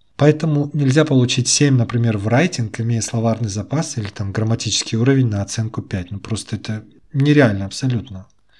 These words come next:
И вот тут я боюсь вас расстроить, но придётся посидеть примерно полгодика, ну, конечно, зависит от ситуации, на простых курсах английского, чтобы поднять просто свой уровень, там, с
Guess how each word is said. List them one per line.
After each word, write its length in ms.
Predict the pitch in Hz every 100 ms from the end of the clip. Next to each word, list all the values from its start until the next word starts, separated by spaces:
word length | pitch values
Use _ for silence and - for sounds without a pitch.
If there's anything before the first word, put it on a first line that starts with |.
| _
И 60 | 127
вот 80 | 120
тут 180 | 160
я 100 | 135
боюсь 720 | 110 120 120 107 131 131 -
вас 220 | 123 113 -
расстроить, 560 | 113 - 147 175 139
но 100 | 123
придётся 420 | 117 123 127 127
посидеть 460 | 131 131 127 127 131
примерно 400 | 123 120 117 120
полгодика, 680 | - 127 117 135 170 131 117
ну, 80 |
конечно, 280 | 104 101 -
зависит 320 | 104 101 -
от 80 | 98
ситуации, 640 | - - 139 156 - 98 87 - - - -
на 120 | 131 127
простых 420 | 123 - 180 165
курсах 440 | - 135 - -
английского, 500 | 120 110 190 - 120
чтобы 320 | 113 117 113
поднять 420 | 110 113 120 165 -
просто 280 | 120 -
свой 240 | 110 - 117
уровень, 720 | 131 151 131 113 104 101 98 -
там, 300 | 101 90 85 - - - - _
с 460 | - - - - -